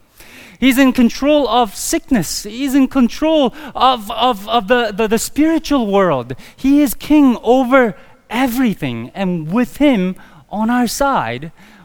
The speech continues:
we don't have anything to fear. And that's the good news of Easter, that Jesus died and rose again, and he's with us. All those who trust him, uh, can, uh, can, uh, can be sure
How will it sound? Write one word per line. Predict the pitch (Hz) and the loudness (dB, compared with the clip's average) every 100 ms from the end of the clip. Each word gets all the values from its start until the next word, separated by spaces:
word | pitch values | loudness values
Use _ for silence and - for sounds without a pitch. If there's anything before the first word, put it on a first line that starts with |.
| - | -8
we | 208 | -4
don't | 254 269 | 0 0
have | 247 240 - _ 175 | 0 -2 -4 _ -4
anything | 240 285 269 180 151 151 160 - _ - | 2 4 2 0 -2 -2 -8 -14 _ -8
to | 208 | -6
fear. | - 302 285 156 98 98 _ _ _ - - 185 | -4 -4 -2 -4 -8 -16 _ _ _ -20 -16 -2
And | 240 | 2
that's | 294 - | 2 0
the | 269 | -4
good | - 220 254 | -2 0 2
news | 226 175 175 214 - - - - | 2 0 0 -2 -6 -12 -16 -8
of | 190 170 - | -4 -4 -4
Easter, | 208 214 - 143 98 92 _ _ - - | -6 -6 -4 -8 -8 -16 _ _ -20 -6
that | 175 - | -6 -4
Jesus | 180 208 208 175 | -4 -4 -2 -6
died | - 202 214 165 117 - - | -4 -4 -4 -4 -8 -12 -6
and | 208 185 190 180 | -4 -4 -4 -2
rose | 220 233 180 | 0 0 -2
again, | 170 214 185 127 - - 190 | -2 -2 -2 -4 -8 -18 -6
and | 190 185 | -2 0
he's | 185 214 147 | 0 -4 -6
with | 147 185 233 - - | -8 -4 -4 -6 -16
us. | - 233 160 - - - - 175 | -8 -6 -6 -8 -12 -16 -20 -12
All | - 214 247 254 | -4 0 2 2
those | 214 226 214 | 2 0 -2
who | 196 185 | -4 -6
trust | - - 208 - | -8 -6 -6 -6
him, | 262 262 247 - _ - - - | -4 -4 -6 -10 _ -20 -20 -10
uh, | 165 175 180 - | -6 -4 -6 -8
can, | - 208 196 | -2 -2 -2
uh, | |
can, | 196 196 | -4 -4
uh, | 196 190 | -2 -2
can | 214 | 0
be | 208 214 | 0 0
sure | - 262 285 262 160 | -2 -2 0 2 0